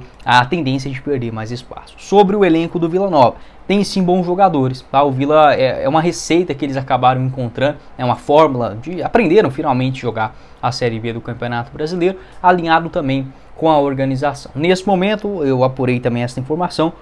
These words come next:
o Goiás não tem um interesse propriamente dito de tirar um jogador do Vila,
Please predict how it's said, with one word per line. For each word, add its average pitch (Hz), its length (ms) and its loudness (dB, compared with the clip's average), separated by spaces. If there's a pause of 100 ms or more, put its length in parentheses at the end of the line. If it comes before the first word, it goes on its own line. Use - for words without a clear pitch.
o 156 60 -8
Goiás 160 280 6
não 208 140 0
tem 175 140 -2
um 175 120 -2
interesse 165 720 -2
propriamente 143 560 0
dito 160 260 -4
de 160 80 -10
tirar 165 400 2
um 196 120 0
jogador 131 420 0
do 123 140 -2
Vila, 156 280 0